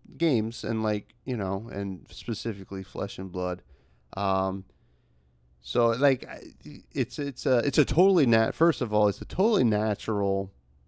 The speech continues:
thing to get upset when something doesn't go your way.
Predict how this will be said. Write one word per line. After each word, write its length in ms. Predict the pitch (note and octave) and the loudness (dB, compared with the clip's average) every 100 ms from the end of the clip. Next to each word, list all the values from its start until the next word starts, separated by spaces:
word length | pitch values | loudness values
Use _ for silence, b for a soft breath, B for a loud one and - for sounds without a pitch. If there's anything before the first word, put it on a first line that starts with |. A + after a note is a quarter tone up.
| _ _ | _ _
thing 300 | - F#2 G2+ - _ _ - | -10 -8 -10 -18 _ _ -8
to 100 | G#2+ | -2
get 240 | A2+ G#2 | 0 -2
upset 460 | G#2+ - - - - _ _ - | -6 -8 -12 -12 -14 _ _ -2
when 180 | A2+ | -2
something 340 | G2+ G#2 G2 G2+ | -2 -4 -4 -6
doesn't 280 | G2 G2 F#2 | -6 -8 -8
go 100 | F#2+ | -8
your 180 | F#2+ | -8
way. 280 | - - - | -10 -12 -14